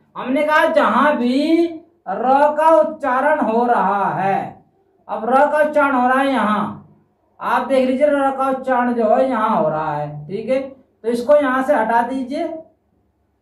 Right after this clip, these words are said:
और दोनों शब्द जो है हमारे अलग अलग, बिल्कुल अलग अलग आ जाएंगे। ठीक है, ये आगे दोनों का अर्थ अलग अलग है। ठीक है, दोनों ही सार्थक शब्द हैं, कहीं कोई दिक्कत नहीं आने वाली है। ठीक है,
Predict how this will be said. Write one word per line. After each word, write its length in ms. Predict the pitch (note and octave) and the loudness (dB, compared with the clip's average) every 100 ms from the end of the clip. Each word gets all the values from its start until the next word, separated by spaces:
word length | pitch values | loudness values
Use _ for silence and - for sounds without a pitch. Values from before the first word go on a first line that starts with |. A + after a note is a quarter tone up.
| _ | _
और 200 | G3+ A3+ | -4 -2
दोनों 420 | - C4 C#4 D4+ D4 | 0 0 2 0 0
शब्द 340 | C4 C4 G3+ | -2 -4 -2
जो 100 | A#3 | 0
है 100 | A3+ | 2
हमारे 460 | G#3+ F#3+ F#3+ A#3 C4 | 2 -2 -2 -2 -2
अलग 540 | B3+ F#3+ G#3 A#3 A#3+ | -4 -2 0 2 0
अलग, 560 | A3+ - F3 G3+ A3+ A#3 B3+ C4 C4 - _ _ _ _ _ _ _ D3+ | -2 -4 -4 -2 -2 -2 -2 -2 -4 -18 _ _ _ _ _ _ _ -6
बिल्कुल 520 | G#3+ A#3+ A#3+ B3 C4 | -2 -2 -2 -2 -2
अलग 520 | - F#3 G#3 A#3 A#3 | -2 -2 0 2 0
अलग 280 | G3 G3 A3 | 0 0 -2
आ 220 | F3 E3+ | -2 -4
जाएंगे। 500 | E3+ D3 C3+ B2+ B2+ B2+ | -4 -6 -8 -10 -12 -14
ठीक 240 | E3+ A#3 C#4+ | -10 -6 0
है, 120 | E4 E4 - - _ _ | 0 0 -8 -20 _ _
ये 120 | G#3 A#3+ | 0 2
आगे 260 | G3 G#3+ | 4 2
दोनों 320 | A3+ A#3 B3+ C4 | 2 2 2 0
का 120 | C4 | 2
अर्थ 240 | B3 B3+ - F3 | 0 -2 -6 -4
अलग 260 | G#3+ A3+ | 0 2
अलग 300 | G3 F3 D#3 | 0 0 -4
है। 140 | B2+ - | -8 -16
ठीक 300 | - G3 A3 | -8 -6 0
है, 120 | D4 | 2
दोनों 320 | C#4+ B3+ B3+ A#3+ | 2 0 0 0
ही 240 | D4 F4+ - - _ | 0 -2 -8 -20 _
सार्थक 500 | - A3+ A3 C4+ C4+ | -2 0 0 -4 -8
शब्द 360 | - A#3+ E3+ D3 | -4 -4 -4 -10
हैं, 220 | B2 A#2 - _ _ _ | -14 -16 -20 _ _ _
कहीं 320 | G#3 B3+ D#4 | -2 0 2
कोई 160 | C4+ B3+ | 4 4
दिक्कत 380 | A3 G#3 B3+ C#4+ | 2 -4 -4 -4
नहीं 380 | C4+ G#3 F#3 G3 | -4 -2 -2 -2
आने 240 | E3 D#3+ D3+ | -2 -4 -4
वाली 320 | C#3 C3+ C3 | -6 -6 -8
है। 140 | A2+ | -10
ठीक 500 | - _ _ G3+ A#3+ | -16 _ _ -10 -6
है, 320 | E4 E4 - | -4 -4 -6